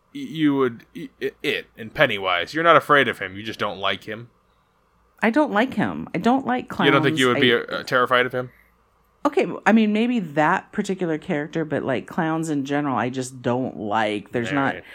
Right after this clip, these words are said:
Speaker 2: there's not this, like, underlying bizarre fear, which I'm sure there's a word for it, something, something, something, a phobia
Speaker 1: Mm-hmm.
Speaker 2: about clowns. That's not what I, I just don't like 'em,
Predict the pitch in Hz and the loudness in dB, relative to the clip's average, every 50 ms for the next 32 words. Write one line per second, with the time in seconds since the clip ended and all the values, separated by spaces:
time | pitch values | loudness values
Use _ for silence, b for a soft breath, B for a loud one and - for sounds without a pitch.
0 | B B B B B B 156 165 185 196 208 208 208 180 180 - - 151 135 - | B B B B B B 0 2 2 2 2 2 0 -2 0 0 0 0 0 0
1 | - - 147 147 151 147 143 139 139 135 135 127 127 135 113 123 135 131 131 131 | -2 -2 0 0 0 0 0 0 0 0 -2 -2 -2 -2 -2 0 0 2 2 0
2 | 131 131 - - 143 135 127 127 127 123 120 123 120 - 127 127 - - 131 123 | 0 -4 -6 -4 -2 -2 0 0 0 0 -2 -2 -2 -4 -6 -6 -4 -4 -2 -2
3 | 127 123 120 120 127 117 120 127 123 123 120 120 123 120 - - 135 123 120 113 | -2 -2 -2 -4 -4 -4 -4 -4 -2 -2 0 -2 -2 -4 -4 -2 -2 0 0 0
4 | - - - 135 131 135 - 135 120 - - 131 117 - - 127 120 113 143 123 | -2 -4 -4 -4 -4 -4 -6 -10 -6 -4 -4 -4 -4 -4 -6 -6 -4 -2 -2 -2
5 | 113 113 - 127 120 117 113 - - 117 113 117 123 120 117 104 101 101 104 113 | -2 -2 -4 -4 -4 -4 -4 -2 -2 0 0 0 0 0 0 2 2 0 -2 -4
6 | - - - - - - - - - - 139 127 120 - - - 165 135 127 110 | -8 -14 -20 -20 -20 -20 -12 -6 -4 0 2 2 2 2 0 0 0 0 2 0
7 | 104 107 104 107 110 - B B B B B - 156 175 196 190 151 85 127 143 | -2 -2 -4 -4 -6 -8 B B B B B -2 0 0 0 0 0 2 2 2
8 | 135 131 139 - - 131 185 262 269 302 302 285 220 202 226 226 220 110 90 98 | 2 0 0 0 0 -2 -2 -2 0 2 2 2 2 2 0 0 -2 -4 -4 -4
9 | 92 - | -6 -8